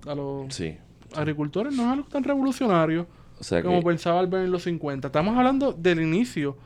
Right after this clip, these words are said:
Speaker 2: de
Speaker 1: de la
Speaker 2: la
Speaker 1: Guerra
Speaker 2: ref-,
Speaker 1: Fría.
Speaker 2: eso es así. Y, y, y, y, y qué bueno que lo traes por ahí, Wario, porque estamos hablando de gente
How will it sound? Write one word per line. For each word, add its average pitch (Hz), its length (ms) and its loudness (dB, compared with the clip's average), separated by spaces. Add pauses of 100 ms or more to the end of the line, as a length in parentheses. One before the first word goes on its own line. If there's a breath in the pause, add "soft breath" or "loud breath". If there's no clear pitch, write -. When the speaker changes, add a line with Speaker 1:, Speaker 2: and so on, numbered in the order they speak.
(140 soft breath)
Speaker 2:
de 110 520 -2
Speaker 1:
de 104 40 10
la - 60 10
Speaker 2:
la 151 60 8
Speaker 1:
Guerra 165 220 4
Speaker 2:
ref-, 131 100 -2
Speaker 1:
Fría. 156 240 0
Speaker 2:
eso 127 200 -6
es 98 60 -8
así. 92 220 -6 (360)
Y, 95 100 -10
y, 87 920 -8
y, - 0 -
y, 98 520 -6
y 104 40 -12
qué 110 80 -4
bueno 120 260 -4
que 127 60 0
lo 123 120 0
traes 131 240 -2
por 123 200 -4
ahí, 120 120 -2
Wario, 110 360 0
porque 95 240 -8
estamos 90 280 -8
hablando 117 260 -6
de 117 80 -4
gente 113 380 -6